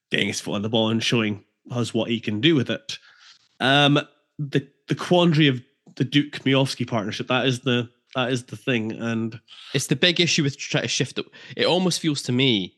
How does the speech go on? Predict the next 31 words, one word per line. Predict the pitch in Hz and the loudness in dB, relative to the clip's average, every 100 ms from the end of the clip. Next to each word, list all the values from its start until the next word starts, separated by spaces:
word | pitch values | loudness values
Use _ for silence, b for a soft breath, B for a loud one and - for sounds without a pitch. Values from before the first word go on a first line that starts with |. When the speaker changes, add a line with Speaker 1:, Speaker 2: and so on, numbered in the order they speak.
| _ _ _ _ _ | _ _ _ _ _
Speaker 2:
we've | 120 117 | -2 0
almost | 127 123 - | 2 0 -4
persisted | 123 139 131 139 123 | -6 -4 -2 -4 -4
with | 110 | -6
the | |
three | 110 117 104 | -6 -6 -4
five | 101 95 | -4 -4
two | - 110 95 92 92 _ _ _ _ - | -6 -2 -2 -2 -8 _ _ _ _ 0
in | 113 | 2
order | 117 117 110 | 2 0 -2
to | - | -2
be | 104 | -4
able | |
to | 101 | -2
have | 98 | -6
both | 110 101 - | -6 -6 -6
of | 98 | -8
them | 95 | -8
playing | - 95 95 | -6 -6 -2
centrally | 101 - - 92 | -4 -4 -8 -10
up | - | -8
top. | - 90 - - _ _ _ _ _ - | -6 -6 -8 -18 _ _ _ _ _ -2
But | |
I | 120 | -2
think, | 135 180 - | 2 0 2
I | 147 | 0
think | 147 175 | 2 0
in | 156 135 | 2 2
one | 139 131 | 2 2
weird | 127 113 | 0 2
way, | 131 117 98 | 2 2 0